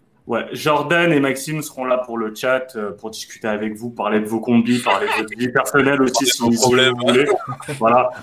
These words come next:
Speaker 1: c'est là pour ça. En attendant, nous, on va parler d'autre chose, on va parler de P S G Barça. Moi, j'ai beaucoup lu, euh, Paris libéré, Paris, euh, qualifié.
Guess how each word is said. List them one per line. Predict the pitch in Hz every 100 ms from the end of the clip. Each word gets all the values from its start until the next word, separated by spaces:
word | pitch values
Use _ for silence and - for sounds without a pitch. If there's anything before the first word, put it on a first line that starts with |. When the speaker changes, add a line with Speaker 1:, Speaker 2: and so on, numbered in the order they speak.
| -
Speaker 1:
c'est | - 185
là | 180
pour | 165
ça. | - 190
En | 170
attendant, | 143 156 165
nous, | 175
on | 160
va | 117
parler | 113 127 139
d'autre | 123 135
chose, | 139
on | 113
va | 107
parler | 113 123
de | 110 -
P | 117
S | 117
G | 117
Barça. | 110 117 160 165 160 - - _ _ _ _ -
Moi, | 190 240
j'ai | 202
beaucoup | 196 220 233
lu, | 233 240
euh, | 180 156 147 143
Paris | 180 175 185
libéré, | 175 180 180 185 196
Paris, | 180 151 147 160 156 143
euh, | 127 120 120 117 113 - -
qualifié. | 175 170 165 185 214 233 233